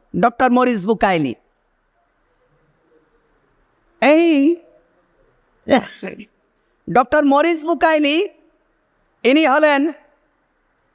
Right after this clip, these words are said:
পারস্য দেশের মেডিসিন সার্জন ডক্টর মরিস বুকাইলি।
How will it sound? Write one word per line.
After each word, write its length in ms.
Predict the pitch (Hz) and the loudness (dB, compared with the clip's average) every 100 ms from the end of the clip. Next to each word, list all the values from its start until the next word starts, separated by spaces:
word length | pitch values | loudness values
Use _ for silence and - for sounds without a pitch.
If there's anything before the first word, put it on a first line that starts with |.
| _ _ _ _ - | _ _ _ _ -4
পারস্য 600 | 247 302 320 - - 302 | 0 2 0 -4 -2 0
দেশের 440 | 285 - 277 277 | 0 0 0 0
মেডিসিন 600 | 262 254 262 285 294 277 269 | 0 -2 -2 -4 -2 -2 -2
সার্জন 640 | - 254 214 196 175 156 | -2 -2 -2 -2 -2 -2
ডক্টর 420 | 233 - 285 - - _ _ _ _ _ _ - | -4 0 0 0 -6 _ _ _ _ _ _ -4
মরিস 380 | 202 262 247 202 | 0 2 0 -2
বুকাইলি। 500 | 214 185 175 135 117 | -2 0 0 -2 -6